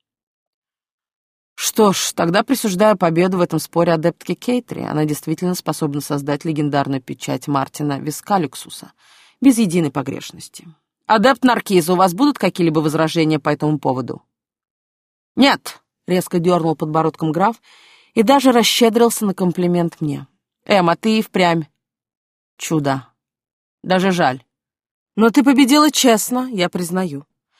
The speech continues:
Выигрыш будет у тебя к концу недели, как договаривались». После чего немного дерганно развернулся и покинул полигон. Потихоньку начали расходиться и остальные, не осмеливаясь сильно задерживаться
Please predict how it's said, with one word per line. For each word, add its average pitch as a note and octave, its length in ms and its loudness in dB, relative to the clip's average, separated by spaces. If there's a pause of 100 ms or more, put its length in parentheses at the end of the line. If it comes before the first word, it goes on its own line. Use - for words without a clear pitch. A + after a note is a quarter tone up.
(260)
Выигрыш C#4 400 4
будет B3 320 4
у A3 60 -4
тебя G#3+ 180 0
к - 60 -6
концу G#3+ 240 0
недели, F#3+ 340 2
как E3+ 180 -2
договаривались». D3 760 0 (800)
После G#3+ 260 0
чего B3 200 0
немного G#3 340 0
дерганно F#3 420 -4
развернулся E3+ 640 -4
и - 40 -6
покинул E3+ 420 -6
полигон. D3 460 -10 (880)
Потихоньку C#4+ 420 0
начали A3 320 -2
расходиться E3+ 560 -8
и D#3+ 40 -8
остальные, F#3 580 -6
не D3+ 120 -4
осмеливаясь D#3 560 -4
сильно G3 300 -6
задерживаться D#3 720 -6